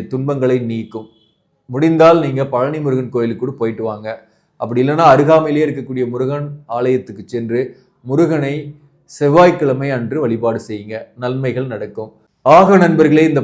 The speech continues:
பதிவு உங்களுக்கு பிடிச்சிருந்தாக லைக் பண்ணுங்க, இதை மற்றவர்களுக்கும் ஷேர் பண்ணுங்க. இன்னும் நம்ம சேனலை சப்ஸ்கிரைப் பண்ணாம பார்க்குறவங்க சப்ஸ்கிரைப் பண்ணி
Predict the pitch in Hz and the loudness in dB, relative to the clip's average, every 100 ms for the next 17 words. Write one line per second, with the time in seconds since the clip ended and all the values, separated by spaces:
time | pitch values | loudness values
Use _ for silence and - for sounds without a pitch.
0 | 127 135 151 143 127 127 120 127 147 127 | 0 0 -2 -2 -4 -4 -8 -8 -6 -4
1 | 120 117 123 113 110 113 110 110 123 120 | -2 -2 -2 -4 -6 -10 -10 -6 -4 -4
2 | 110 110 107 156 156 135 131 - 139 143 | -6 -10 -4 2 2 2 -4 -6 -12 -8
3 | 131 113 - 104 104 107 107 _ _ _ | -4 -4 -6 -14 -10 -8 -8 _ _ _
4 | _ - 151 202 208 160 143 - 143 151 | _ -8 -2 2 4 4 2 0 -2 0
5 | 139 143 127 - 151 147 127 127 139 135 | -2 -4 -10 -4 -4 -4 -6 -4 -2 -2
6 | 127 117 - 113 110 110 117 117 - _ | -2 -2 -2 -6 -4 -2 -2 -4 -12 _
7 | _ - 143 139 - 180 160 - 143 147 | _ -2 -2 -2 -2 0 0 -2 -6 -6